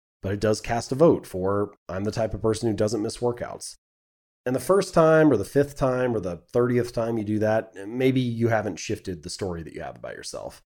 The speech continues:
But you do it for six months or a year or two years, and so at some point you cross this invisible threshold, and you're like, "Yeah, maybe I am a writer, or maybe I am, you know, an athlete, or whatever it is that you're building.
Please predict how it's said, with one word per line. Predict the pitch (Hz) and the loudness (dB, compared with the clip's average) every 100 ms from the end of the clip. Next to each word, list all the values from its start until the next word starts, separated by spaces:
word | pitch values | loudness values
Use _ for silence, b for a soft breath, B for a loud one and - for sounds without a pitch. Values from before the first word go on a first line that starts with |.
| _ _ _ - | _ _ _ -2
But | 120 | 2
you | |
do | 131 196 | 8 8
it | 180 | 8
for | 151 143 - | 2 2 -2
six | - 151 185 | -8 -4 4
months | 196 165 - | 4 4 0
or | |
a | 117 | 2
year | 147 180 147 | 6 6 6
or | 139 | 2
two | 175 | 0
years, | 180 143 139 131 | 4 4 4 2
and | 117 - | -4 -2
so | - 131 | 0 2
at | 127 | 4
some | 214 233 | 2 4
point | 170 143 | 4 4
you | 110 | 2
cross | - 139 - | -2 -2 -2
this | 135 | -4
invisible | 120 107 120 117 | -2 0 0 -2
threshold, | - 139 143 - 85 92 92 _ _ | -2 0 0 -2 -4 -4 -8 _ _
and | 107 | -6
you're | 110 | -2
like, | 110 107 104 - _ _ _ - | 2 0 0 -8 _ _ _ -2
"Yeah, | 202 | 2
maybe | 180 98 131 | 4 4 8
I | 147 | 8
am | 165 147 | 8 4
a | |
writer, | 80 80 67 76 - | 0 -6 -10 -16 -12
or | 87 | -10
maybe | 85 101 135 | -4 0 2
I | 135 | 4
am, | 143 170 113 87 | 4 4 2 -2
you | 101 | -6
know, | 104 87 | -4 -4
an | 92 | -4
athlete, | 82 - 78 67 - | -8 -10 -14 -14 -10
or | |
whatever | 92 104 113 113 | -4 -2 -2 -2
it | |
is | 101 - | -4 -6
that | |
you're | 82 | -12
building. | 76 87 64 55 | -10 -10 -10 -14